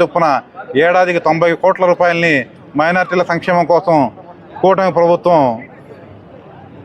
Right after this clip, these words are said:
ఖర్చు చేస్తుంది. అలాగే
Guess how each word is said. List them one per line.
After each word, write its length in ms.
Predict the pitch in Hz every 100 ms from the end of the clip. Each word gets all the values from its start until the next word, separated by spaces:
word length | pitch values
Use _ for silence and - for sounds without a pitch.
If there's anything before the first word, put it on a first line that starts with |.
| - - - -
ఖర్చు 220 | 170 170
చేస్తుంది. 580 | 175 175 - 165 165 170 - - - 143
అలాగే 600 | 170 180 170 151 123